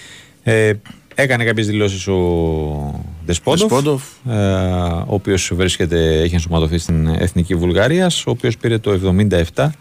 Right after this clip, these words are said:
Speaker 1: και είναι, ε, από ό,τι είδα, ο όγδοος παίκτης στην ιστορία του παοκ που επιλέγει αυτό το νούμερο, ε, μετά τους Κιουκέλκα, Μέγκαχεντ, Γλίκο, Έτο, Νίνη,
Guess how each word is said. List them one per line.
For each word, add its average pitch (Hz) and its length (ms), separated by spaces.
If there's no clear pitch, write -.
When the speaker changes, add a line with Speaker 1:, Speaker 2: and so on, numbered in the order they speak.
Speaker 1:
και - 140
είναι, 147 440
ε, 53 140
από 107 180
ό,τι 117 180
είδα, 127 360
ο 107 240
όγδοος 95 460
παίκτης - 580
στην - 220
ιστορία 92 340
του 85 120
παοκ 139 280
που - 80
επιλέγει 104 300
αυτό 98 160
το 92 120
νούμερο, 147 420
ε, - 540
μετά 98 440
τους - 380
Κιουκέλκα, 98 760
Μέγκαχεντ, 87 720
Γλίκο, 98 600
Έτο, 117 420
Νίνη, 92 440